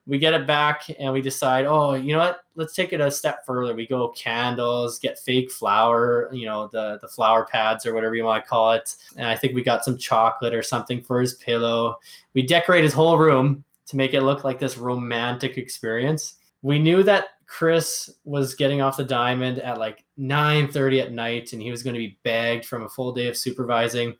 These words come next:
And so all the other umpires who knew made it low key, but everyone knew by the time. We all decided to quietly follow Chris back to his hotel room.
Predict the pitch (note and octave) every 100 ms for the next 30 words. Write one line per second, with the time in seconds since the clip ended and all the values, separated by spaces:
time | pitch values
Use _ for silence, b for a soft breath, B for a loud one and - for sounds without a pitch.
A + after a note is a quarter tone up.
0 | - B2+ B2 C#3 C#3 F3 F3+ E3+ D3+ D3
1 | - C#3 C#3 C#3 C#3 B2 B2 B2+ C3 C3
2 | _ D3 B2+ B2 A#2+ B2 A#2+ - C3 B2+
3 | A#2 A#2 C#3+ C#3+ C3+ B2 A#2+ A#2+ A#2+ A2
4 | G#2+ B2 A2 A2+ _ _ _ _ _ _
5 | - - C3+ C3 C#3+ D3 C#3+ - C#3 C#3
6 | C3 A#2+ _ _ _ - D3 C3+ C#3+ D3+
7 | D3+ D3 C#3 C#3 C3 B2+ B2+ C#3+ C3 A#2+
8 | - B2 A#2 - C3+ A#2+ - B2 - A#2+
9 | A#2+ A#2+ A2